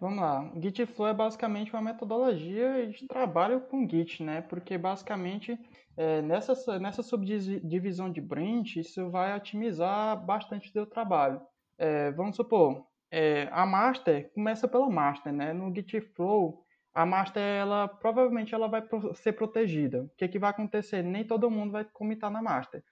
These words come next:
O que vai tá na master é a versão oficial, que vai tá, é a versão mais estável do teu projeto, entendeu? É o que vai tá na master. Concor-, paralelo a ela, você vai ter a branch develop, né?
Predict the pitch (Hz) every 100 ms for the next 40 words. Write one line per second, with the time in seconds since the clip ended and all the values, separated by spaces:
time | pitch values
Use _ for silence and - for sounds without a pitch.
0 | _ - 151 170 185 190 196 220 208 185
1 | 196 226 202 202 208 202 - 208 226 233
2 | 247 - 233 185 180 175 185 233 247 -
3 | _ _ - 208 208 208 202 196 196 202
4 | 214 208 208 254 277 - 208 214 226 240
5 | 226 220 277 269 156 131 - - 147 143
6 | 165 170 175 170 180 208 233 123 - 160
7 | - _ _ _ 214 254 254 220 - 208
8 | 262 254 220 185 147 180 220 180 180 190
9 | 185 196 190 196 185 196 202 180 214 185
10 | 170 143 - 139